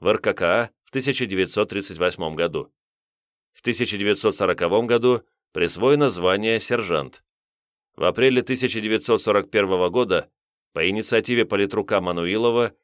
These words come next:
на почве личной неприязни, преступной халатности, игнорированием спецпометок в личном деле был разжалован в красноармейцы.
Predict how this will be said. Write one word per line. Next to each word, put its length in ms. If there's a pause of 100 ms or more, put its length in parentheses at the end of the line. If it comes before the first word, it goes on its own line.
(220)
на 180
почве 420
личной 360
неприязни, 800 (220)
преступной 500
халатности, 840 (280)
игнорированием 800
спецпометок 840
в 40
личном 380
деле 380 (440)
был 300
разжалован 640
в 60
красноармейцы. 920